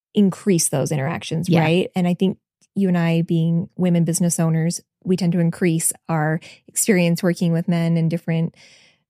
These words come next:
Speaker 1: different worlds and different,
Speaker 2: Yes.
Speaker 1: you know, a-, and so we've definitely had some interesting experiences and, and can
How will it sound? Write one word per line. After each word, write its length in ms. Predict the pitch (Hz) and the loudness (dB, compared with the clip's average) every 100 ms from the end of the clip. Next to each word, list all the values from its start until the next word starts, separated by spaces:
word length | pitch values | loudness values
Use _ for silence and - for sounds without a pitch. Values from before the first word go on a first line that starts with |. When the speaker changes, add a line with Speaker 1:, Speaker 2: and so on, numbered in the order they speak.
| _ - | _ -2
Speaker 1:
different 280 | 214 214 180 | 2 2 4
worlds 360 | 175 170 185 | 4 4 4
and 80 | 196 | 4
different, 240 | 165 175 | 4 2
Speaker 2:
Yes. 180 | 170 - 202 | -2 -2 2
Speaker 1:
you 80 | |
know, 180 | 175 175 - | 2 2 2
a-, 40 | |
and 340 | 208 185 214 | 2 4 2
so 260 | 202 233 220 | 2 0 0
we've 360 | - 240 269 - | -2 -4 -4 -2
definitely 300 | 208 208 196 | 0 2 2
had 120 | 175 | 2
some 120 | 180 | 0
interesting 320 | 170 - 151 | -2 -4 -4
experiences 580 | 151 - - - - - | -6 -8 -12 -10 -8 -4
and, 180 | 151 180 - - - _ | -4 -6 -10 -20 -20 _
and 140 | 226 | 0
can 220 | 214 202 | 2 2